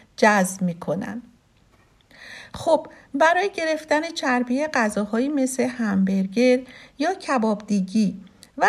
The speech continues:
امثال این نوع غذاها، هرچند می‌تونید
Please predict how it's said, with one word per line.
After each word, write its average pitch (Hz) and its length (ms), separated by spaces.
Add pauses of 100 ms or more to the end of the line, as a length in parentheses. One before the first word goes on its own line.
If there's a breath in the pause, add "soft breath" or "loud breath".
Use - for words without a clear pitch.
(140)
امثال 311 500
این 277 320
نوع 247 220
غذاها، 202 800 (400 loud breath)
هرچند 302 500
می‌تونید 269 600